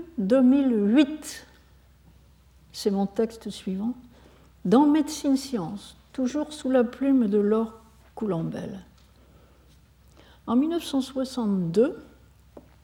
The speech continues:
Gurdon publiait les résultats d'expéri-, d'expéri-, d'expériences pionnières sur le transfert de noyaux somatiques dans des œufs de xénope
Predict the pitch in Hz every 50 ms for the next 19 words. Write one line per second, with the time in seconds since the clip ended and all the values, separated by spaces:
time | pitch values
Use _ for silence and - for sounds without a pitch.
0 | - - - _ _ - 165 185 190 196 190 214 247 285 330 339 - - 247 208
1 | 202 214 233 247 285 277 233 208 202 226 220 - 240 220 202 - 285 285 233 220
2 | 202 - - - 233 214 - - - - 190 190 196 - - - - - 233 226
3 | 226 - - - - - - - - - - - - - - - - - - -
4 | - - - 196 226 233 233 - - 254 247 233 226 240 254 254 247 247 - -
5 | - 254 262 254 233 247 254 269 285 330 359 339 - - - 233 202 202 208 202
6 | 208 - 233 214 202 - - 247 226 220 185 190 185 185 190 190 190 180 190 180
7 | - - 202 180 180 196 190 - - - 330 339 - 196 185 180 175 180 185 190
8 | 180 180 226 226 214 220 185 175 175 175 170 - - 190 170 175 233 311 349 -
9 | - -